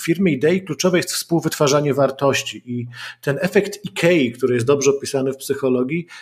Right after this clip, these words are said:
to jest dokładnie ilustracja tego, o czym mówimy. To znaczy to, że, y, ikea, y, przecież sprzedaje swoje meble, które dopiero muszą być zmontowane samodzielnie i z jednej strony to biznesowo się opłaca, bo zmniejsza koszty transportu, a z drugiej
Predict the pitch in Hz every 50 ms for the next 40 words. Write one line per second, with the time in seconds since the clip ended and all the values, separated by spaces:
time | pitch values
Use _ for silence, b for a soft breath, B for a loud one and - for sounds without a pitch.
0 | B B B - 156 147 - - - - 123 156 143 - - - 175 175 156 175
1 | 165 156 139 139 131 - 139 143 139 - - 151 143 139 135 123 135 135 135 139
2 | - 139 127 131 131 127 120 139 131 117 107 120 113 107 127 127 127 - 139 131
3 | - 156 165 160 160 165 160 156 - B B B B B B B B _ - 127
4 | 127 127 127 135 131 - - - - 165 180 175 175 165 170 175 - - - 135
5 | 127 131 131 127 127 123 123 127 - - 147 - 170 165 151 - - - - 139
6 | - - - - 139 135 135 151 143 - - 151 143 131 143 135 139 156 151 -
7 | 151 143 143 135 139 135 139 143 135 139 139 - - - 180 127 135 131 117 -
8 | 147 123 123 131 117 120 131 139 131 131 - 139 131 143 139 131 117 120 - 131
9 | 120 117 117 117 113 117 107 101 101 113 143 175 151 135 156 143 156 147 - -
10 | - 151 147 143 143 139 127 B B B B B B B B B - 135 131 131
11 | 123 117 117 131 120 127 139 120 - 143 123 131 127 - 139 131 131 135 131 127
12 | - 139 123 113 127 120 120 120 117 120 127 127 120 127 123 - 127 - - 127
13 | 117 123 143 139 - - - 120 107 120 - 196 202 170 139 - 165 160 180